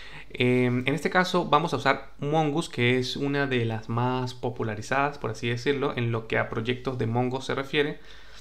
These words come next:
Mongo, Mongo y Now se refiere. Así que para esto, bien, vamos al código.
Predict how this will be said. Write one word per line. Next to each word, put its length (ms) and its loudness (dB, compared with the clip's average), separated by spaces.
Mongo, 320 0
Mongo 440 2
y 100 0
Now 280 0
se 160 -6
refiere. 420 -2
Así 220 -2
que 100 -4
para 240 4
esto, 600 0
bien, 240 -2
vamos 240 0
al 80 -4
código. 340 0